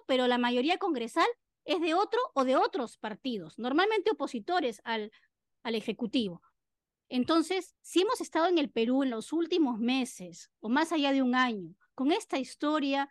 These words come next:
de la leyenda del fraude, porque no existió ningún fraude, se creó una comisión investigadora del Congreso que arribó a que no había ninguna prueba de fraude.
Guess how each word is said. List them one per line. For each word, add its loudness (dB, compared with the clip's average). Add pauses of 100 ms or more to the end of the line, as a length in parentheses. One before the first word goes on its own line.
de -2
la 2
leyenda 2
del -4
fraude, 0
porque -8
no 0
existió -2
ningún -2
fraude, -8 (500)
se 2
creó 4
una 2
comisión -2
investigadora -2
del -2
Congreso -2 (340)
que 0
arribó 4
a 2
que -2
no 4
había 4
ninguna 2
prueba -4
de -4
fraude. -8